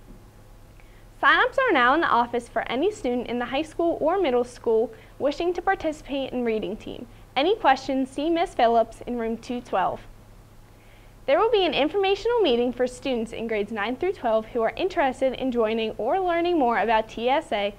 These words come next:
on Friday, September twelfth at two thirty in room one oh nine. Interested students should sign up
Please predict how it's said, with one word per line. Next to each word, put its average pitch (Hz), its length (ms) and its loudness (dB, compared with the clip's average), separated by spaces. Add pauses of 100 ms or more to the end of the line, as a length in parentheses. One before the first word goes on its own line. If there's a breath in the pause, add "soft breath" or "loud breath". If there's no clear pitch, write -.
(240 loud breath)
on 233 160 -4
Friday, 233 440 4
September 330 380 -4
twelfth 233 400 0
at - 160 -4
two 277 240 -4
thirty 247 440 0
in 220 200 -4
room 214 300 -2
one 226 160 2
oh 226 100 2
nine. 220 380 -4 (400 loud breath)
Interested 392 560 2
students 240 480 -4
should 285 280 -2
sign 339 220 2
up 269 180 2